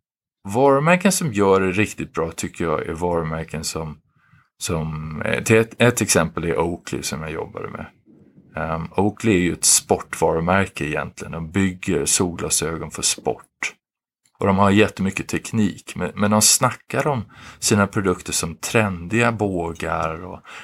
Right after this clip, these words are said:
s-, trendiga sportiga glasögon och så här fram-, framgång i, i teknikutveckling och så här. Men de,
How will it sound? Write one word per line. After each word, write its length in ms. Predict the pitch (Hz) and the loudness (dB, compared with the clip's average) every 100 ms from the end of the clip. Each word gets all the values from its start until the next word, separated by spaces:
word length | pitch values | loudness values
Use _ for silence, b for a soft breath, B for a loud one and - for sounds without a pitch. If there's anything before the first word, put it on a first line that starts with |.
| B B - | B B -12
s-, 400 | 80 - - - 98 | -2 2 2 0 -6
trendiga 500 | - 123 104 92 92 | 2 4 4 4 4
sportiga 600 | - - 104 - 92 90 | 2 2 -6 -4 0 0
glasögon 1000 | 90 101 92 87 - 90 90 90 82 85 | 2 2 2 0 0 2 0 -2 -4 -6
och 120 | - | -6
så 80 | - | -8
här 80 | - | -6
fram-, 520 | - 107 98 87 - B B B - | 2 2 4 0 -4 B B B -4
framgång 800 | - 104 92 87 92 90 90 | 2 4 4 4 2 2 0
i, 240 | 82 82 71 | 0 -2 -4
i 40 | |
teknikutveckling 1200 | - - 92 - 98 92 92 - - 90 - 95 95 | -2 0 0 2 2 2 0 -6 -2 -4 -2 -4 -2
och 60 | |
så 100 | - | 0
här. 100 | 67 | 0
Men 160 | 90 95 | 0 2
de, 220 | 110 110 | 2 0